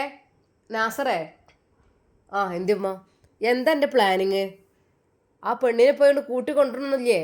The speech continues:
ഇജ്ജ് ഇറക്കി വിട്ടതല്ലേ? എന്താ ഇങ്ങളൊക്കെ ഈ പറയണത്? എന്തിനാ ഓളെ, ആ മച്ചിയായ പെണ്ണിനെ എന്തിനാ പറ്റുക? തടി മണ്ണുള്ളതിനെ ഇങ്ങനെ ഒരു വഴിക്ക് പോവുക, ആൾക്കാർ കളിയാക്കൂലേ? അങ്ങനെയും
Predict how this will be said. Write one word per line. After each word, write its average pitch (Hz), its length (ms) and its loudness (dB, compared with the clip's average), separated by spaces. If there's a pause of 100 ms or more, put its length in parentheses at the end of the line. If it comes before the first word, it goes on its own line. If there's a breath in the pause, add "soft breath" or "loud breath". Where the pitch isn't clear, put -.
ഇജ്ജ് 202 160 -4
ഇറക്കി 254 300 -2
വിട്ടതല്ലേ? 254 540 0 (1200)
എന്താ 277 560 -4
ഇങ്ങളൊക്കെ 226 460 -2
ഈ 214 80 -6
പറയണത്? 175 460 -4 (140)
എന്തിനാ 262 420 -4 (120)
ഓളെ, 226 280 2 (100)
ആ 208 120 -4
മച്ചിയായ 226 540 -4
പെണ്ണിനെ 220 360 -2
എന്തിനാ 202 360 -4
പറ്റുക? 196 440 -6 (720)
തടി 220 260 0
മണ്ണുള്ളതിനെ 233 640 0 (240)
ഇങ്ങനെ 240 340 0
ഒരു 233 160 4
വഴിക്ക് 214 320 -2
പോവുക, 190 380 -4
ആൾക്കാർ 202 440 -4
കളിയാക്കൂലേ? 190 720 -4 (420 soft breath)
അങ്ങനെയും 302 760 -2